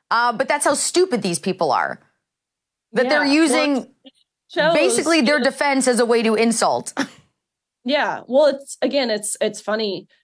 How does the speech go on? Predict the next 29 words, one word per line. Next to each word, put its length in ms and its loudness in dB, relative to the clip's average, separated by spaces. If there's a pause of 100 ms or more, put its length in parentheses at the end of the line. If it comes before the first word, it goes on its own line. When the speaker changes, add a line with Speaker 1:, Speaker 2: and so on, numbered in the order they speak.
Speaker 2:
Um, 520 -4 (120)
one, 420 -2
yes, 460 -4 (100)
I'm 160 -4
a 60 -2
muscular, 760 -2 (300)
I'm 120 0
a 60 -2
muscular 460 0
woman. 420 -4
I 120 -4
was 180 -6
a 40 -8
college 360 -2
athlete. 340 -2
I 80 -2
dedicated 720 -4
myself 500 -4
to 100 -8
working 380 -6
as 100 -8
hard 360 0
as 120 -4
I 100 -4
could 260 0
in 100 -4
my 140 -8
sport. 500 -4 (400)
Um, 520 -2